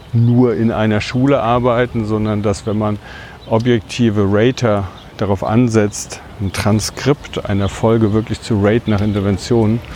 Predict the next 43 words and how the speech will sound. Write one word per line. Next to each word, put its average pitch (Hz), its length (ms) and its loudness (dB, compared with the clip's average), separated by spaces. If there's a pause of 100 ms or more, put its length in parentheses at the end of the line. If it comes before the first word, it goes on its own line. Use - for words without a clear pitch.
(400)
was 104 160 0
ist 107 120 0
Verhaltenstherapie, 95 840 0
was 101 160 0
ist 101 120 -4
systemische, 104 920 0
was 110 180 -4
ist 117 160 -4
Gestalt, 95 640 -2
was 104 160 -6
ist - 140 -6
tiefenpsychologisch, 101 760 -2
was 107 120 -2
ist - 80 -8
analytisch, 104 560 0 (680)
dann 107 260 0
ist - 280 -4
das - 200 -2
nie 123 440 4
ganz 107 320 0
klar 101 280 -2
zu - 120 -8
trennen. 95 360 -2
Das 90 120 -4
heißt, 101 160 -2
es - 40 -18
gibt - 240 -2
immer 123 280 4
irgendwie 113 420 2
so 98 160 0
einen 95 180 2
Mix, - 460 -2 (100)
ja? 104 200 0 (880)
Ähm, 101 340 2
und 110 200 2
das 113 160 2
ist 113 140 -2
ja 113 100 4
vielleicht 107 340 0
auch 104 120 -4
einfach 101 300 -2
nur 107 140 0
menschlich, 131 720 0